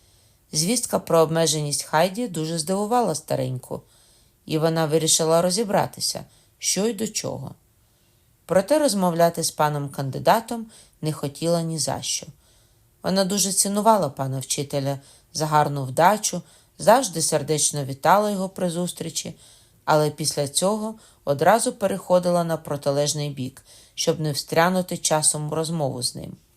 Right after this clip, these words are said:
Спосіб вираження думок та манера їх озвучення цією людиною змушував стареньку сумніватися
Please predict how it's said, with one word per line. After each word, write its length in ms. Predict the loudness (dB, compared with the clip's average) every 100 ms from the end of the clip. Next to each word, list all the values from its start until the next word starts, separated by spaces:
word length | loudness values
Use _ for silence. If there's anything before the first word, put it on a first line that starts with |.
| _ _ _ _ _
Спосіб 520 | -8 0 2 2 0
вираження 540 | 0 2 2 0 -2 -4
думок 480 | -4 -2 -2 -4 -6
та 160 | -4
манера 420 | -2 -2 0 0
їх 220 | 0 -4 -8
озвучення 720 | -6 -6 -4 -4 -2 -6 -8 -12 -20 _
цією 440 | -6 -2 0 0
людиною 600 | 0 -2 -2 -4 -4 -6 -10 _ _ _ _
змушував 600 | -6 -2 0 2 2 0
стареньку 580 | 0 4 6 4 2 -4
сумніватися 880 | -4 -2 -2 2 2 0 -2 -2 -4